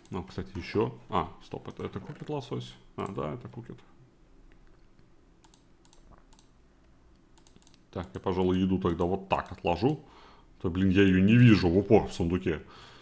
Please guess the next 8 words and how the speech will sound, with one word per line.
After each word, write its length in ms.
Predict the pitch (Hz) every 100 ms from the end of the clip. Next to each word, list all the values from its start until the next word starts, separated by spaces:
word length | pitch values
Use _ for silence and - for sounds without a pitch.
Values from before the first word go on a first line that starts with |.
| - _ _ _ _ _ _ -
Вот 140 | 90
это 100 | 92
кошмар. 560 | - 101 - 92 82 95 -
Так, 280 | 85 - -
арбузные 840 | 90 90 98 90 90 87 82 80
штуки, 520 | - 160 170 180 170 - - _ -
яблочные 580 | 101 143 151 - 151
штуки. 420 | 131 160 151 151